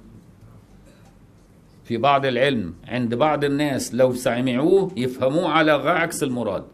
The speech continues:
يقوموا ينضروا، فقلته أحسن. مش كل العلم مفيد. العلم مفيد لأهل العلم، إنما لو ما كانش مؤهل للعلم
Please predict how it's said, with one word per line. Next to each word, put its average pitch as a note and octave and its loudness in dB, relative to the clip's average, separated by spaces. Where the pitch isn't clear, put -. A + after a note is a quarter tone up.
يقوموا D#3 4
ينضروا، D3+ 2
فقلته D3 0
أحسن. - -6
مش - -8
كل F#3+ 2
العلم D3+ 2
مفيد. A#2+ -6
العلم C#3+ 2
مفيد D3+ -2
لأهل B2 0
العلم، G#2 0
إنما C3+ 2
لو C3 2
ما B2 -2
كانش D#3+ -2
مؤهل C#3+ 0
للعلم A#2+ 0